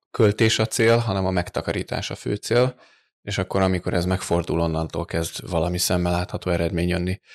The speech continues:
Beszéltetek arról, hogy ha már valaki mondjuk túl van azon, hogy a kiadásait, bevételeit le tudja vezetni magának egy táblázatba,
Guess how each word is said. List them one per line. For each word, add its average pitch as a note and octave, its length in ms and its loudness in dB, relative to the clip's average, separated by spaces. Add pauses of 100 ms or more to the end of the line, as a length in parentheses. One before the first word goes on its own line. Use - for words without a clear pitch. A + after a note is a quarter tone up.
(200)
Beszéltetek A#2 640 2
arról, G#2+ 500 8
hogy G2+ 260 2
ha - 80 -2
már F#2+ 200 4
valaki G2+ 340 6
mondjuk F2 280 2
túl G2 180 4
van F2 140 4
azon, F2 220 2
hogy E2+ 140 -2
a D#2+ 60 -2
kiadásait, E2+ 560 0
bevételeit E2+ 600 0
le F2 140 0
tudja E2 320 -2
vezetni E2+ 400 0
magának D#2+ 500 -2
egy - 80 -10
táblázatba, A2+ 720 4